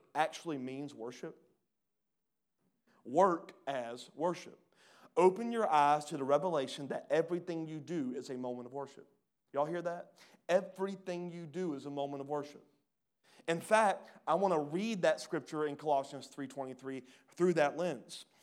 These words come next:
It says, "Work willingly at whatever you do as though you were working for the Lord rather than for people." If people would serve church as if you were working for the Lord,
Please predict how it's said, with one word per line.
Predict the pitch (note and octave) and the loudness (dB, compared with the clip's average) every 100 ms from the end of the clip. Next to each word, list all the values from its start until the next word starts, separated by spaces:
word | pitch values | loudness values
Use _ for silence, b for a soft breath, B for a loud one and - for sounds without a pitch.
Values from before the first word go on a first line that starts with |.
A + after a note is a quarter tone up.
| B - | B 0
It | D3 | 2
says, | E3 D3 | 2 2
"Work | C3 D3+ G3+ - D3+ | 4 6 6 2 0
willingly | E3 D#3 D3 D3 D#3 | 0 2 -2 -4 -4
at | C3+ B2 | -4 -2
whatever | C3 C#3+ C#3+ D3+ E3 | 0 0 0 -2 -2
you | E3 F3+ | -6 -8
do | C#3 C3 B2+ B2 B B | -8 -8 -8 -12 B B
as | C#3 E3 D#3+ | 4 4 4
though | D3 C#3+ | 2 2
you | B2+ C#3+ C#3+ | 0 -4 -2
were | C3 | -4
working | A#2+ C3 D3 D3+ D3+ | -4 -4 -4 -8 -12
for | - C#3+ | -8 -6
the | C3 | -4
Lord | B2+ B2+ B2 | -2 -4 -6
rather | A#2+ B2 | -8 -8
than | A#2 | -8
for | A#2+ C3 | -12 -12
people." | F3 G#3 - _ _ _ _ _ _ _ _ _ _ _ _ _ _ _ _ _ _ _ _ _ _ _ _ _ _ _ _ _ _ b - | -12 -12 -18 _ _ _ _ _ _ _ _ _ _ _ _ _ _ _ _ _ _ _ _ _ _ _ _ _ _ _ _ _ _ b -8
If | E3 | -8
people | - G#3+ A3+ A3+ | -6 -2 0 0
would | F3+ | -2
serve | - - G3+ G3+ - | -4 -2 0 0 -4
church | G#3 G#3 F#3 - - - | -2 -2 -2 -10 -18 -2
as | D#3 D3+ F3 | -2 0 -2
if | F#3 E3 | -2 -6
you | F3+ | -2
were | D#3+ | 0
working | D3 F3 F3+ E3+ | 0 -2 -4 -10
for | - | -10
the | D3+ | -6
Lord, | C#3+ F3+ F3+ B2+ C3+ | -4 -2 -2 -2 -6